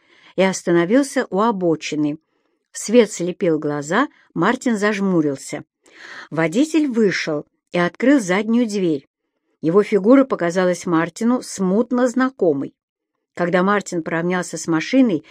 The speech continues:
из темноты к нему метнулась тень, и чья-то крепкая рука схватила его за шиворот. "Что вы делаете?" — закричал Мартин, пытаясь вырваться. "Залезай!" —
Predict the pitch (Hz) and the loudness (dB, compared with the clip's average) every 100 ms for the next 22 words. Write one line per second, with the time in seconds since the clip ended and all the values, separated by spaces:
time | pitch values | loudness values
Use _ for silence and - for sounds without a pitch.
0 | - - - 202 - 214 220 226 302 311 | -20 -12 -4 -4 0 0 0 2 4 4
1 | 247 233 214 208 - 240 233 226 - _ | 4 2 2 0 0 2 2 0 -2 _
2 | _ - 277 254 165 _ _ - 208 - | _ 2 6 6 6 _ _ -4 -2 2
3 | 214 190 165 190 185 - 160 156 - 254 | 2 0 -4 -4 -6 -4 -4 -4 -2 -2
4 | 285 - 175 - 254 220 190 220 233 226 | -2 -4 -4 0 2 2 2 2 2 0
5 | 175 143 - - - _ _ _ _ _ | -2 -4 -6 -12 -20 _ _ _ _ _
6 | _ - - 156 175 185 359 269 165 160 | _ -12 -4 0 2 4 4 4 2 -2
7 | 170 180 196 - 196 196 208 185 175 160 | -4 -2 -4 0 0 2 0 0 -4 -4
8 | 180 208 196 202 226 220 175 - 165 156 | 0 0 0 4 6 6 4 -4 -8 -10
9 | _ _ _ _ - 131 175 202 208 190 | _ _ _ _ -10 -2 0 2 4 2